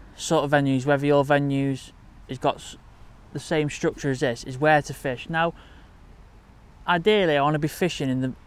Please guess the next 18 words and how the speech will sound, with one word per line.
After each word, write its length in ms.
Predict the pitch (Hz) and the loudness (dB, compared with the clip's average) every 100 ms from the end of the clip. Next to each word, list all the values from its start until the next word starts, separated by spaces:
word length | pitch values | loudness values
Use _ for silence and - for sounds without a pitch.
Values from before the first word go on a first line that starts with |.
| - - | -20 -10
the 80 | 143 | -4
widest 540 | 139 160 156 156 143 160 | 4 6 6 2 -2 0
water 320 | 156 143 131 | 2 4 2
I 60 | |
can. 300 | 131 160 127 113 - - - | -2 -2 -2 -2 -12 -20 -20
So 180 | - 160 | -10 -2
here 160 | 170 165 | 0 2
I've 100 | 151 | 0
got 140 | 160 | -2
a 40 | 156 | -4
massive 600 | 170 185 - 180 165 151 | -2 -2 -2 -4 -2 2
bowl 340 | 160 147 143 | 4 4 4
here, 320 | 139 135 135 - | 2 2 0 -4
so 140 | - | -6
if 80 | 147 | 0
any 180 | 175 185 | 0 0
silverfish 540 | - 170 151 - 143 | 0 0 0 -2 -8
fish 260 | - 147 | -4 -6